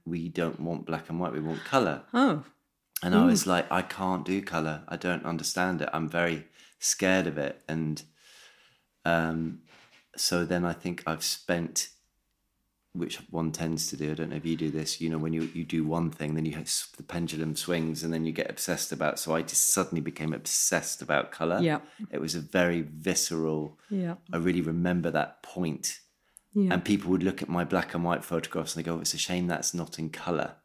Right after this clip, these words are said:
Speaker 1: I remember I took a picture of some raspberries at a pick your own farm.
Speaker 2: <laughs>
Speaker 1: And it was in black and white. And then they, when I was taking my portfolio around as a young photographer to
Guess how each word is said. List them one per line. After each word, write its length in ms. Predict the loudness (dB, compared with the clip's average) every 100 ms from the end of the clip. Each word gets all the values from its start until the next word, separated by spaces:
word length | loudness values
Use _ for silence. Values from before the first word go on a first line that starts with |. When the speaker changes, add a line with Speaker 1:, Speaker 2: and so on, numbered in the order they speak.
| -4
Speaker 1:
I 20 |
remember 280 | -2 0 0
I 20 |
took 200 | -2 -10
a 40 |
picture 260 | -8 -8 -8 -8
of 140 | -4
some 240 | -2 -2 2
raspberries 840 | 4 4 4 0 -4 -4 -6 -12 -14 _ -20 -20 _ -10
at 140 | -8
a 20 | -6
pick 320 | -6 -6 -2
your 180 | 0 2
own 200 | 0 -2
farm. 460 | -2 -4 -4 -8 -4 2
Speaker 2:
<laughs> 80 | 2 0 -20 -16 -10 -4
Speaker 1:
And 120 | -2
it 40 | 0
was 120 | -2
in 100 | -2
black 200 | -2 -4
and 80 | 2
white. 240 | 4 4
And 140 | 2 0
then 140 | 0
they, 120 | 0
when 220 | -2 -2 -2
I 40 |
was 140 | -2
taking 400 | -2 -4 -4 -6
my 160 | -6 -4
portfolio 760 | -6 -8 -8 -4 -2 0 -2
around 360 | -2 -2 -4 -6
as 100 | -6
a 60 | -2
young 260 | -2 -4
photographer 640 | -8 -12 -10 -10 -10 -8 -8
to 300 | -8 -10